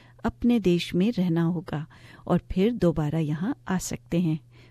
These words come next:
विजिटर वीजा पर। अब ये वीजा तीन साल या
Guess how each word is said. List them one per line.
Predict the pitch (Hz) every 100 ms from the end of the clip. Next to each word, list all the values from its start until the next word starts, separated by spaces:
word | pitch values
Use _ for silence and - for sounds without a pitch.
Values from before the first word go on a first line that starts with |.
| -
विजिटर | 185 - - 208 262
वीजा | 190 147 -
पर। | - 151 - - - _ _ - - - -
अब | - 220
ये | 226 285
वीजा | 277 254 254 233 233 - -
तीन | 226 247 254
साल | - 247 240 254
या | 208 190